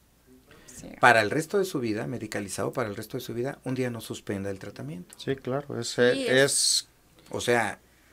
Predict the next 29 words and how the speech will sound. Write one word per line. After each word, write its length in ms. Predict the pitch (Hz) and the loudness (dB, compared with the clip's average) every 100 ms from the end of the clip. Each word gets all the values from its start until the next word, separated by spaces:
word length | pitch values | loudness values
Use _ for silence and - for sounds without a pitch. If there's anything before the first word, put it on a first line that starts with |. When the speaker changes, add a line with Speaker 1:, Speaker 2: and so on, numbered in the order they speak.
| - - - - - | -20 -20 -20 -16 -10
Speaker 2:
es, 160 | 110 - - | -10 -12 -8
sí, 260 | - 135 - | -2 -2 0
Speaker 1:
Sí. 60 | |
Speaker 2:
ya 220 | 117 131 131 | 6 6 6
empezamos 380 | 123 127 135 156 | 2 0 2 2
a 40 | |
entender, 320 | 160 123 143 143 - | 2 2 0 0 -4
también 360 | - 104 - 285 | -2 2 4 4
es 120 | 220 | 2
un 100 | 139 | -2
asunto 420 | 123 - 117 117 | -2 -2 -4 -4
cultural 560 | - 104 98 104 123 131 - - - _ | -6 -6 -4 0 0 0 -8 -20 -20 _
y 120 | 143 127 | 0 2
no 440 | 135 151 175 185 | 6 6 6 0
estamos 800 | - 110 - 143 147 147 143 - - _ - - | -6 -8 0 2 2 0 -6 -12 -20 _ -20 -12
modificando 840 | 117 117 110 - - 135 139 139 143 | -4 -4 -4 -8 0 2 2 0 -2
patrones 680 | - 107 - 135 156 151 120 | -4 -2 0 2 2 -2 -4
de, 300 | 110 113 117 - _ _ - | -6 -8 -14 -20 _ _ -6
de 120 | 107 | -2
lógica, 680 | 113 147 - - - 120 120 _ | 2 0 0 -8 -8 -10 -14 _
de 120 | 110 | -8
cultura, 640 | - 110 - 151 143 131 127 | -6 -8 2 4 4 2 -4
de 120 | 113 | -4
razón. 580 | 104 104 - 131 123 147 - - _ _ _ _ _ _ - | -4 -4 0 0 0 -2 -12 -20 _ _ _ _ _ _ -6
Y 100 | 139 | -2
eso 180 | 151 - | -2 0
puede 160 | 202 | 2
explicar 440 | 208 - 131 - 135 | 2 0 -4 -2 -2
también 480 | 143 127 123 143 | -2 -2 0 -2